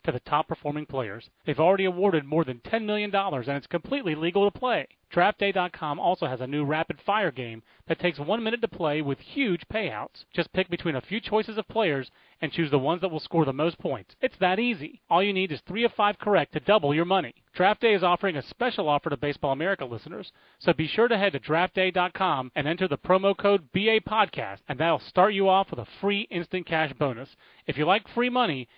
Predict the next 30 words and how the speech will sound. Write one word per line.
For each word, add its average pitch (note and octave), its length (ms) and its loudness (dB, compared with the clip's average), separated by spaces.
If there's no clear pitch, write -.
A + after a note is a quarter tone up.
head F#3 120 0
to D3 80 0
draft F#3 360 0
day A3+ 140 2
dot G#3 240 4
com C#3+ 380 -2
and B2+ 120 -8
use B2+ 140 -4
promo G#3 320 2
code G#3 380 4
B F3+ 200 2
A E3+ 120 4
Podcast. A#2 680 -6
Want F#3+ 100 0
to F#3+ 40 4
remind F#3 280 0
everybody F3 300 -2
that F3+ 120 -6
you E3+ 120 -8
can E3+ 120 -10
also E3+ 300 -4
order F#3 320 -4
the D#3+ 120 -8
Baseball D#3+ 420 -2
America D#3+ 320 -6
books. E3 320 -6
The G3 160 -12
Ultimate G3 440 -6
twenty F#3 280 -10
thirteen E3+ 500 -10